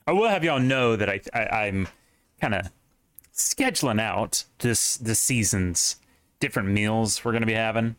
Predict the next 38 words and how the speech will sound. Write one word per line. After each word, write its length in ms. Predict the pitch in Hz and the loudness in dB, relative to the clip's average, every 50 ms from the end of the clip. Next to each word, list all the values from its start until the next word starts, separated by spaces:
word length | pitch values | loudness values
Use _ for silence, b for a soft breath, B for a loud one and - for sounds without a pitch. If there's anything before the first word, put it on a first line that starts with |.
| _ - - | _ -12 -6
I 140 | - 90 92 | -4 -2 -2
mean, 160 | 92 92 87 | 0 0 0
as 100 | 87 - | -2 -2
far, 200 | - 104 92 90 90 - | 0 0 0 0 0 -2
as 200 | - 90 - - | -2 -4 -2 0
long 160 | 107 101 92 | 0 0 0
as 100 | 90 85 | 0 0
I'll 160 | 87 85 87 | 0 0 0
end 120 | 87 87 87 | 0 0 -2
up 80 | 82 | -2
being 200 | 82 98 95 95 | -2 -2 0 0
here. 280 | 90 92 90 90 90 - B B B B B B B B B B | 0 0 0 -2 -2 -4 B B B B B B B B B B
But 600 | - 98 - 113 110 104 98 101 98 - - - - - _ _ _ _ _ _ _ _ _ _ - | -12 -6 -2 0 0 0 0 -2 -4 -6 -6 -6 -8 -8 _ _ _ _ _ _ _ _ _ _ -12
I 60 | - | -6
think 200 | - 127 107 - | -4 -4 -2 0
week 280 | 113 113 117 127 - - | 0 0 0 -2 -4 -4
two, 560 | - - - - - 98 92 85 82 90 104 - _ _ _ _ _ _ _ _ _ _ _ _ _ _ _ _ - | -4 -4 0 0 2 2 2 0 0 -2 -6 -10 _ _ _ _ _ _ _ _ _ _ _ _ _ _ _ _ 0
no, 380 | 104 101 101 90 87 85 82 - _ _ _ _ _ _ - | 0 2 2 2 0 -2 -2 -6 _ _ _ _ _ _ -2
no, 100 | 110 98 | 0 0
week, 340 | 92 101 117 113 - - - _ _ _ _ _ _ _ _ _ _ _ _ _ _ _ _ _ _ _ _ _ _ _ _ _ _ _ _ _ _ _ _ _ _ _ _ _ _ _ _ _ _ - | 2 2 0 -2 -4 -12 -18 _ _ _ _ _ _ _ _ _ _ _ _ _ _ _ _ _ _ _ _ _ _ _ _ _ _ _ _ _ _ _ _ _ _ _ _ _ _ _ _ _ _ -8
it 60 | 101 | -6
might 160 | 87 87 107 175 | -4 -2 -2 0
be 80 | 277 | 2
next 240 | 285 156 143 - - - | 2 2 0 0 -2 -2
week. 140 | 98 90 | -2 -2
I 100 | 107 117 | -2 -4
can't 200 | - - 175 143 | -2 -2 -2 0
remember. 280 | 117 117 123 117 92 90 | 0 2 2 2 0 0
I'll 80 | 87 95 | 0 -2
have 100 | 107 - | -2 -2
to, 60 | - | -2
I'll 100 | 90 85 80 _ _ _ _ _ _ _ _ _ _ _ _ _ _ _ _ _ - | -4 -4 -6 _ _ _ _ _ _ _ _ _ _ _ _ _ _ _ _ _ -6
have 80 | 120 110 | -4 -2
to 60 | 104 | 0
check. 220 | - 139 123 - | 0 0 -2 0
But 120 | - 107 107 | -2 -2 -2
anyway, 320 | 117 123 110 101 92 90 B B B B B B B B B B B _ - | 0 0 0 0 0 -2 B B B B B B B B B B B _ -6
yeah, 360 | 127 110 107 107 104 101 101 | -4 -2 0 0 0 0 -2